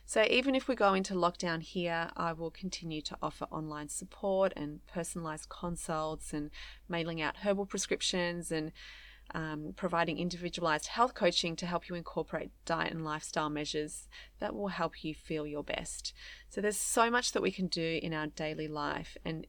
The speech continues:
each choice can be a step towards health. So all of these practices that I just mentioned will go a long way to supporting our internal environment to make it less hospitable to cold, damp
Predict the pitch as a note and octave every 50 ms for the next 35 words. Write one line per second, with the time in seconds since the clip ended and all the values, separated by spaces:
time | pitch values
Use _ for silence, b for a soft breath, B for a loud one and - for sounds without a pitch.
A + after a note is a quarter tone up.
0 | - - G3+ G3+ G3+ - - - - - F#3 E3+ D#3 D#3 - - - F3+ E3+ D3
1 | D#3 D3+ - - - - - - - E3 - - - D#3+ D#3 D3 C#3+ C#3+ D3 -
2 | - D#3 D3+ D3+ A#2 F3+ - - - - - - - - - B B B B B
3 | B B B B B B B B B B - - - - - C4+ C#4 E4 F#4 F4+
4 | - C4+ A#3+ - - - A3 G3 G3 - G3+ G3 - G3 F3+ - - F3+ F3+ E3+
5 | - F3 - - - E3+ E3+ E3+ - - F3+ E3+ D#3+ - - F#3+ F3+ F3 - F3+
6 | E3+ E3 E3 - - - F#3+ F#3 F3+ F#3+ G3 G3+ G#3 G3 F#3 F3 E3+ E3 - F3+
7 | E3+ - - E3+ - - F3+ E3+ E3 E3 D#3+ D#3 - D#3 D#3 D3+ - - D#3+ D3+
8 | - - - F#3+ F#3+ G3+ G#3 G#3 G3 E3+ D#3+ D3 D3+ C#3+ C#3+ C#3+ C#3+ D3 D3+ E3+
9 | A3+ C4+ - - B B B B B B B - G3+ F#3+ F3 E3 - - - -
10 | F3 F3 F3+ G3 F#3+ - - G3 F#3 - - F#3 D#3+ D#3+ D#3 D#3 D#3 D3+ D3 -
11 | - - F#3 - - - - E3+ E3 E3 D#3+ - - D#3 D3+ D3+ -